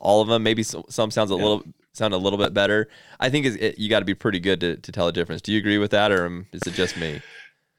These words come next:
Speaker 2: You, you do. And, and I mean, it, it definitely does get into brand,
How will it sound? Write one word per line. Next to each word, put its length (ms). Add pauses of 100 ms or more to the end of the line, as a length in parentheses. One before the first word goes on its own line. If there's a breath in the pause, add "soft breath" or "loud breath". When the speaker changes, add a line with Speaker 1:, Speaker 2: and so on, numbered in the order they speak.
(120)
Speaker 2:
You, 220
you 400
do. 420
And, 120
and 200
I 120
mean, 200
it, 260
it 140
definitely 320
does 200
get 160
into 160
brand, 400